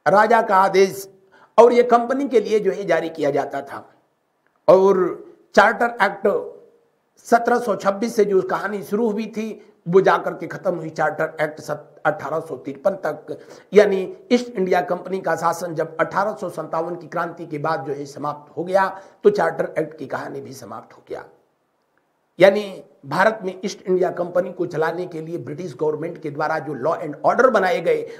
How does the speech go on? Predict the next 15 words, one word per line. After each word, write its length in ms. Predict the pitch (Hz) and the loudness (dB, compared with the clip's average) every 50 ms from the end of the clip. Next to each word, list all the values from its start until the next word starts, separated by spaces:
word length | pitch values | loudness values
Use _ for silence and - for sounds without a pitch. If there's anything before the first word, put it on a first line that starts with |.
| - 175 | -4 6
जो 160 | 165 254 269 | 8 8 8
नियम 300 | 269 277 294 311 320 330 | 8 8 6 6 6 8
कानून 340 | - 262 240 220 233 233 220 | 6 6 6 6 2 0 0
बनाए 300 | 208 196 190 196 214 208 | 0 0 2 0 0 0
गए, 120 | 180 196 | -2 -2
उसे 300 | 202 - 185 - - 185 | -2 -4 -6 -6 -4 -6
चार्टर 420 | 175 - 160 156 151 - 151 - - 156 | -4 -2 -2 -2 0 0 -2 -2 0 -2
एक्ट 200 | 165 165 - - | -4 -4 -6 -10
के 60 | 160 | -12
तहत 280 | 143 - 139 143 147 - 135 | -10 -8 -10 -10 -10 -12 -14
जो 80 | 127 | -10
है 120 | 131 139 131 | -10 -10 -10
लाया 240 | 107 - 110 110 | -10 -12 -12 -14
गया 200 | 107 - - - - | -14 -14 -16 -16 -16
था, 240 | - - - - | -18 -20 -20 -20